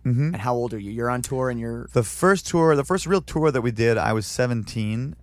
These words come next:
Speaker 1: um, and it was with Ten Foot Pole.
Speaker 2: Crazy.
Speaker 1: Yeah, tw-, Ten Foot Pole, a band called Twenty-two Jacks, which, uh,
Speaker 2: I remember them.
Speaker 1: yeah, Joe Sib is the singer,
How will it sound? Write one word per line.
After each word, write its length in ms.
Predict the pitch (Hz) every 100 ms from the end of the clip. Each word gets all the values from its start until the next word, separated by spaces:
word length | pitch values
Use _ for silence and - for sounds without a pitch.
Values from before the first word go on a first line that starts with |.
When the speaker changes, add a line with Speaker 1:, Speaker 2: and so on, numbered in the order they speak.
| -
Speaker 1:
um, 500 | 110 107 104 104 -
and 460 | 110 107 104 101 101
it 120 | 110
was 160 | 107 101
with 120 | 104
Ten 220 | - 127
Foot 180 | 113 104
Pole. 380 | - 104 117 143 - - - - _ -
Speaker 2:
Crazy. 460 | - 113 123 107 -
Speaker 1:
Yeah, 320 | - 117 117 - -
tw-, 240 | 123 -
Ten 200 | - 185
Foot 140 | 175 160
Pole, 360 | 151 147 147
a 40 | 117
band 220 | 123 131
called 200 | 135 120
Twenty-two 360 | - 135 - 117
Jacks, 460 | 110 107 110 -
which, 300 | - 107 98
uh, 60 | 104
Speaker 2:
I 140 | 101 101
remember 200 | 113 123
them. 220 | 117 135 -
Speaker 1:
yeah, 160 | 117
Joe 220 | 104 113
Sib 400 | 110 - 110 104
is 60 | 101
the 80 | 98
singer, 420 | - 107 104 104